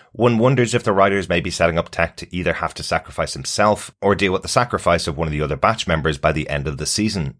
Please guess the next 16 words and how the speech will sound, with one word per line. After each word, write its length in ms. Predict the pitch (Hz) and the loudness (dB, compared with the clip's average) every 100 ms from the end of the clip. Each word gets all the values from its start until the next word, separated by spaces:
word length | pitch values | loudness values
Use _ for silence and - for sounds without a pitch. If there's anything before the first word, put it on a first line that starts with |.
| - | -4
now 180 | 78 | -2
that 120 | 78 65 | -2 -4
the 60 | |
concept 420 | - 80 - - | -4 -4 -4 -8
of 60 | 73 | -8
family 440 | - 107 101 78 | 2 2 2 -2
is 200 | 76 82 | -4 -6
more 220 | 71 71 67 | -4 -4 0
relevant 420 | 82 101 80 71 | 2 2 0 -6
for 220 | - 67 | -8 -8
him. 140 | 67 - - - - | -8 -12 -20 -20 0
I 60 | 95 | 4
also 280 | 131 - 135 | 4 4 0
agree 180 | 131 | 2
with 140 | 120 110 | 0 0
Chris 340 | 95 101 - | 0 0 -2